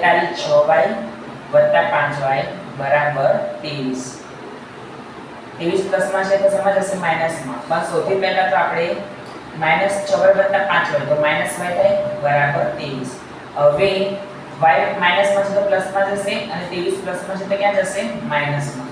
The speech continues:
તો છવ્વીસ માઇનસ ત્રેવીસ બરાબર વાય. માટે ત્રણ બરાબર વાય, માટે વાય બરાબર ત્રણ. હવે વાય બરાબર ત્રણ આયા એ શેમાં મૂકવાના? આપણે જે એક્સ સ્વરૂપ બનાવ્યું છે એમાં.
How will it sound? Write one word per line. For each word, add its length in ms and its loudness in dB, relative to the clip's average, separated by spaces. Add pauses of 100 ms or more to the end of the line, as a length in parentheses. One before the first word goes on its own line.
(320)
તો 60 -8 (120)
છવ્વીસ 380 -2 (120)
માઇનસ 320 -2 (100)
ત્રેવીસ 300 -4 (100)
બરાબર 340 4 (100)
વાય. 220 2 (440)
માટે 240 0 (100)
ત્રણ 340 0
બરાબર 360 4 (120)
વાય, 200 2 (280)
માટે 220 -6 (120)
વાય 180 -2 (160)
બરાબર 460 -2
ત્રણ. 240 -6 (360)
હવે 220 -2
વાય 300 4
બરાબર 360 4
ત્રણ 260 2
આયા 300 2
એ 120 -4
શેમાં 240 -4
મૂકવાના? 380 -2 (200)
આપણે 300 -4
જે 80 -2 (160)
એક્સ 180 -8
સ્વરૂપ 300 -4
બનાવ્યું 400 -4
છે 140 -8 (500)
એમાં. 260 -4